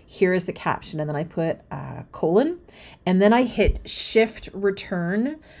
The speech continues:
to create a space. And then I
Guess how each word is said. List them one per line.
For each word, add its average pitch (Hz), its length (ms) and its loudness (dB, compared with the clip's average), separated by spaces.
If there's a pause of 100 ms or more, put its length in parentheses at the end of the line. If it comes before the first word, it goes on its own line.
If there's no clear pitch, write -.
(240)
to 185 420 0
create 185 720 2
a 170 580 2
space. - 680 -6 (380)
And 190 160 2
then 247 100 8
I 320 100 12